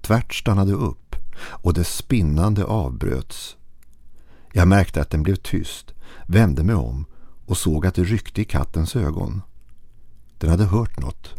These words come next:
En mus kanske. Ögonen flackade av och an,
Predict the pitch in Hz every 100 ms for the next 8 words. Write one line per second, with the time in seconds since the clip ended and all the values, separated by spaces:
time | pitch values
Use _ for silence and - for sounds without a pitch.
0 | - - - - - - - 90 80 107
1 | 117 - - - - - - - - -
2 | - - - - - - - - - 113
3 | 80 95 95 - 95 - 101 107 85 90
4 | 73 65